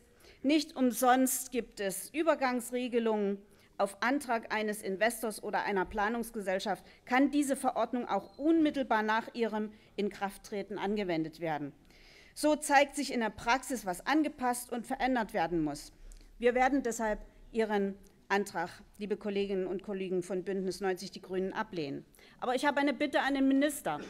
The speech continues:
Vielleicht könnten wir noch im Umweltausschuss, bevor die Bundesratsbefassung zum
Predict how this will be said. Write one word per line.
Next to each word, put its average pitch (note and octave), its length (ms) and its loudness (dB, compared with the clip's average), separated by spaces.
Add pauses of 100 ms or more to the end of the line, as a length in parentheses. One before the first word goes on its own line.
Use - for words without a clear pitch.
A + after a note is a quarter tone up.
(360)
Vielleicht C4 420 6
könnten C#4+ 380 4
wir C4 120 4
noch C4 340 4 (380)
im A3+ 160 4
Umweltausschuss, C4+ 960 4
bevor C4 680 4 (280)
die A#3+ 80 -4
Bundesratsbefassung A3+ 1500 2
zum G3+ 200 -2